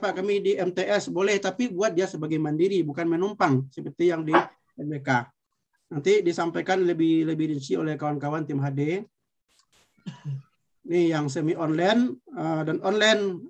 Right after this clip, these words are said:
Nah, ini, ini bedanya. Tapi wa-, walaupun kita ambil nanti semi online, saya kira nanti tidak akan sulit juga bagi, eh,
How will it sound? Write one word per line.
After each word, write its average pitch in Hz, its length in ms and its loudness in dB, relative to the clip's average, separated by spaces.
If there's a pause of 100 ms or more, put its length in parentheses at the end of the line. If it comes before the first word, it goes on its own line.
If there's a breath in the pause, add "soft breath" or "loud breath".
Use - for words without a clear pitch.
(200)
Nah, 139 160 -4
ini, 185 240 4
ini 180 160 4
bedanya. 165 720 2 (400 soft breath)
Tapi 175 240 2
wa-, 247 160 4
walaupun 262 320 6
kita 233 320 2
ambil 208 320 2
nanti 196 160 0
semi 185 240 2
online, 165 400 0
saya 185 200 -4
kira 165 240 0
nanti 185 280 2
tidak 156 320 0
akan 151 480 0
sulit 165 320 -2
juga 175 240 2
bagi, 151 480 -2
eh, 135 180 -2